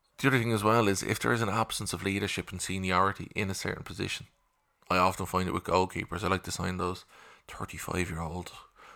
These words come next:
plus goalkeepers just to have there. Sometimes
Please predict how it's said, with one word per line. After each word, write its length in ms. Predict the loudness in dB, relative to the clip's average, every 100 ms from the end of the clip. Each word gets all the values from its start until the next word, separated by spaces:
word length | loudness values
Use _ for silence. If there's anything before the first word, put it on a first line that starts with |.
| -16
plus 300 | -2 -2 0
goalkeepers 760 | 0 2 0 -4 -8 -8 -12 -16 _ -20 -20 -10
just 180 | -6
to 60 | -4
have 300 | 0 2 0 -4
there. 180 | -10 -14 _ _ -20 -20 -20 _ _ _ _ _ _ _ _ _ -20 -8
Sometimes 720 | -6 -4 -2 -2 -2 -8 -12